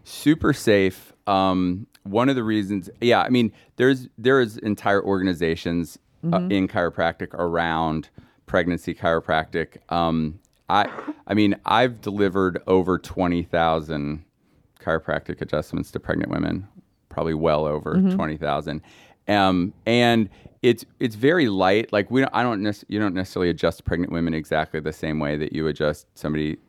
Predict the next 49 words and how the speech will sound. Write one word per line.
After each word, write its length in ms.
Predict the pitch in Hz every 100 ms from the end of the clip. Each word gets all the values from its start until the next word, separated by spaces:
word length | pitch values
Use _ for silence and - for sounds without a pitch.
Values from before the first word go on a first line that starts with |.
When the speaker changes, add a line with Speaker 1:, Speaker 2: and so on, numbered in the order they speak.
| -
Speaker 1:
like, 280 | 78 76 - -
twenty-year-old 680 | - 80 78 76 73 73
fit, 280 | - - - - _ _ _ _
you 100 | -
know, 80 | 156
Speaker 2:
Mm-hmm. 140 | 160 147
Speaker 1:
people 220 | 151 78
that 100 | 73
come 200 | - 78
in 80 | 76
off 160 | 73
the 80 | -
street. 360 | - 104 92 - - _
You 60 | 90
know, 140 | 85 -
we're 120 | 92
not 160 | 90
twisting 460 | - - 87 - 82
you 140 | 80
up 180 | 78 76
in 80 | 82
a 60 | 78
ball 320 | 73 73 73
or 60 |
jumping 360 | 73 78 73 80
up 140 | 73
and 100 | 78
down 240 | 71 76 73
on 140 | 76
you. 180 | 78 76 - - - -
Um, 380 | 87 80 76 - -
but, 260 | 95 85
pe-, 140 | 120 110 -
you 100 | 101
know, 120 | 82
we 140 | 90
have 200 | 92 85
pregnancy 420 | - 92 90 - 90
pillows. 580 | - 85 85 82 87 -
So 180 | - 80
when 120 | 82
Speaker 2:
Mm-hmm. 60 | 85
Speaker 1:
you 100 | 85
lay 140 | 80
face 280 | 80 85 82
down, 280 | 80 82 85
your 80 | 78
belly 260 | 78 82 80
goes 360 | 80 78 -